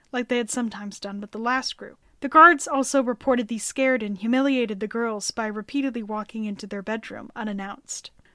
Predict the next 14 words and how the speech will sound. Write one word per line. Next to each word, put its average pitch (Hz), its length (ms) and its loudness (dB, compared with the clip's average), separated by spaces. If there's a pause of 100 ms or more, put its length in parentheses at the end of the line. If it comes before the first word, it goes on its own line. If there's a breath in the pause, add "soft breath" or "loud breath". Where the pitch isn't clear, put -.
(200 soft breath)
Tsar 285 220 6
Nicholas 381 420 2
wrote 247 220 2
in 233 100 0
his 214 160 -4
diary, 202 560 -6
the 220 160 -6
understatement 214 640 -2
of 202 100 -10
the 208 80 -14
century, 277 560 -2 (160)
about 220 280 -4
Yervosky, 226 680 -4 (320)
quote, 302 320 0